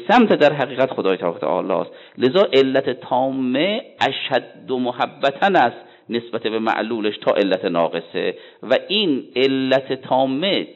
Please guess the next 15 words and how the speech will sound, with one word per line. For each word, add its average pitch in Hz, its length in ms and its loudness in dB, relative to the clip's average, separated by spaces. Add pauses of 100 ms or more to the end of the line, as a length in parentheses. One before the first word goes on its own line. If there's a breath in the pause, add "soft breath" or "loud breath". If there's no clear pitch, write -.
(140)
چون 233 160 0
از 175 200 4
علت 156 260 0
تامه 151 320 -4
بودنش 143 420 -4 (120)
جدایی 147 420 -4
پذیر 143 380 -6
نیست، 196 380 -10 (1000)
دقت 151 280 -4
بکنید، 151 280 -10
چون 202 220 -8
از 147 160 -4
علت 147 300 -6
تامه 147 340 -6
بودنش 156 400 -4